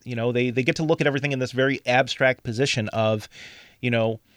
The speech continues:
they remove the race from it and say, if this person gets it because their skin color is this color, but this person doesn't, then it's automatically racist, when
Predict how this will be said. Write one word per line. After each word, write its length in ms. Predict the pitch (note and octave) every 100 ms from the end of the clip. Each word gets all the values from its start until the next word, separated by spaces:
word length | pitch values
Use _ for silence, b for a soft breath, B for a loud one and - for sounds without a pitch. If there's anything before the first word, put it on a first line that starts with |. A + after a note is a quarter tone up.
| b b b b _ _
they 120 | C#3+
remove 280 | C3 C3+ F3
the 80 | E3+
race 220 | C#3 C3+
from 160 | - C3+
it 60 |
and 100 | B2+
say, 260 | - B2+ B2 -
if 160 | A#2+
this 160 | D3+ E3
person 380 | - C3 C3+ B2
gets 180 | B2+ C3
it 60 |
because 240 | A#2+ B2 A2
their 120 | A#2
skin 240 | - B2
color 220 | A#2 A2+
is 80 | A#2
this 180 | B2 A2
color, 460 | - G#2+ G#2+ G#2 -
but 100 | A#2
this 140 | B2
person 300 | - A#2+ B2
doesn't, 280 | B2 E3 D3+
then 120 | C3+
it's 120 | B2 B2
automatically 440 | A#2 A2+ A2 A#2+
racist, 540 | C#3 E3+ - A2+ -
when 480 | B2 B2 A#2+ B2 B2